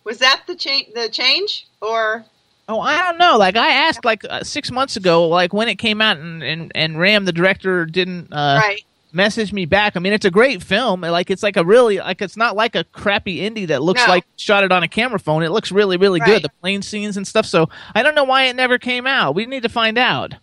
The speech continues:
Speaker 1: Well, I, I'm still in touch with another actress. Now I can say I'm in touch with another actor. But Leslie Staples portrayed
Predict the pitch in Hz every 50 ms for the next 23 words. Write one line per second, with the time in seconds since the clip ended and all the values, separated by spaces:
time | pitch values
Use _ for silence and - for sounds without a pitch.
0 | _ _ _ _ - 240 262 254 247 - 254 262 254 - - 370 339 349 359 359
1 | - - 370 294 381 - - 285 285 269 262 262 277 285 285 269 247 233 208 208
2 | - - 233 240 - 240 233 240 240 233 233 - 214 220 - - 214 208 202 202
3 | 196 202 - - 190 - - 202 180 180 185 185 185 180 185 214 247 - - 233
4 | 220 240 - - - - - _ 208 208 208 220 233 247 254 240 240 247 240 233
5 | - - - 262 262 262 - 185 165 156 160 - - - _ - 208 196 -